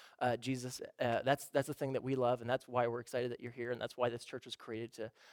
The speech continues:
tell the news of Jesus to other people. That's, that's the number one thing I want you to know. And number two, I want you to engage today because, a-, as you've probably discovered in the first little bit of our, our time together,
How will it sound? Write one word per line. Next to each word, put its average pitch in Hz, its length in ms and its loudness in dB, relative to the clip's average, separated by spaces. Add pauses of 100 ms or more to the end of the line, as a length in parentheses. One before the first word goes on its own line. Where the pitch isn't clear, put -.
(120)
tell 143 200 8
the 131 80 0
news 127 180 0
of 120 80 -10
Jesus 107 300 -6
to 107 100 -6
other 104 140 -2
people. 110 340 -16
That's, 160 220 8
that's 165 240 6
the 147 40 0
number 135 140 4
one 120 140 0
thing 117 100 -6
I 117 40 -4
want 110 120 -6
you 113 60 -4
to 113 40 -4
know. 110 160 -2 (320)
And 190 60 2
number 233 140 10
two, 233 240 8
I 208 80 12
want 294 160 12
you 302 60 6
to 294 60 8
engage 208 280 10
today 190 160 8
because, 180 420 2 (180)
a-, 175 160 2
as 180 160 6
you've 247 120 0
probably 214 180 4
discovered 165 340 4
in 143 60 -2
the 135 60 -2
first - 260 -2
little 151 140 2
bit 147 160 4
of 135 80 -2
our, 127 240 0
our 139 120 0
time 131 280 -2
together, 107 440 -2